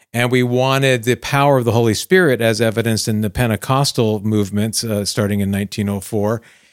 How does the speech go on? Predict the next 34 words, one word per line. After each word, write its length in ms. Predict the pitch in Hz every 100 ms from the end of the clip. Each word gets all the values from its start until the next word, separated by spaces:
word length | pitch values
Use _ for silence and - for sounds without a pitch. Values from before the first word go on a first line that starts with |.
| _
and 100 | 110
continuing 580 | 95 107 - 107 110 107
through 340 | 101 110 104 104
most 260 | 107 101
of 40 | 104
the 60 |
last 280 | 101 98 95
century, 580 | - 101 - 110 120 110 _ _ _ _ _ -
um, 260 | 120 113
which 180 | 113 110
eventually 380 | 107 120 113 120
kind 200 | 117 107
of, 60 | 95 -
of 140 | 127
course, 300 | - 107 98 - - 98
spilled 540 | 107 - - 135 120 113
over 360 | 110 107 104
into 400 | 98 101 104 113
many 220 | 98 104 101
other 160 | 101
denominations 800 | 92 98 98 95 98 95 - 98
and 80 | 98
became 300 | 95 - 101
what 100 | 95
we 120 | 98
call 220 | 98 - 95
the 100 | 90
charismatic 720 | - 95 87 104 107 107 -
movement. 440 | 95 92 95 95 - _ _ _ _ _
But, 340 | - 120 104 _ -
um, 460 | 127 120 117 113 - _ _ -
but 220 | 131 117
we, 280 | 127 135 _ - 143
uh, 260 | 135 120